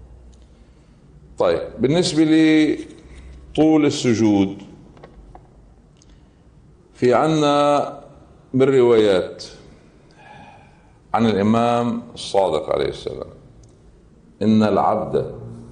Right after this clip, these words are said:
إذا أطال السجود حيث لا يراه أحد"،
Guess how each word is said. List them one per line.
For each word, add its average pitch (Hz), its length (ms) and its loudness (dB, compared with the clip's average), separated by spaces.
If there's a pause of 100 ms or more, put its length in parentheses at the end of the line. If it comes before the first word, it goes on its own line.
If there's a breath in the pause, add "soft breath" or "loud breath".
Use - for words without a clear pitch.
(320)
إذا 87 360 0
أطال 95 540 0
السجود 73 540 -4 (1080)
حيث - 480 -4
لا 82 280 0
يراه 82 640 -2
أحد"، - 280 -12